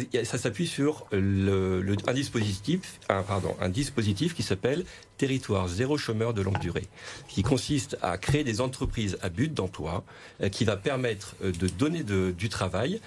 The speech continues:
à des personnes qui sont éloignées de l'emploi. Et il y a des besoins pour la restauration du Fort Niollet, par exemple, qui tombe en ruine. Eh bien, on pourrait très bien former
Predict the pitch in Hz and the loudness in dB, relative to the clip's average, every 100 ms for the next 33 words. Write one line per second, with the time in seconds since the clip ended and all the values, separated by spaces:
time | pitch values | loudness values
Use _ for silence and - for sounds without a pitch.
0 | - - 110 104 110 160 180 123 135 - | -8 -2 0 2 0 0 -2 -2 -4 0
1 | 123 110 104 98 90 90 - 78 - - | 0 2 0 0 -2 -4 -4 -6 -8 -16
2 | - - 104 101 143 175 180 180 208 175 | -12 0 2 4 2 0 0 -2 -2 -6
3 | - - - 127 127 143 147 135 127 139 | -10 -8 2 2 2 -2 -2 -4 -4 -6
4 | 117 101 113 101 101 139 139 85 90 147 | -4 -2 -2 -2 -2 -2 -4 -6 -2 -2
5 | 196 104 98 110 101 95 123 127 92 - | -2 -4 0 0 2 0 2 2 0 -6
6 | - - 95 98 85 101 - 123 117 135 | -16 -4 0 0 0 -2 0 0 0 -2
7 | 117 120 113 - 113 113 110 | 0 -2 -2 -2 0 0 -2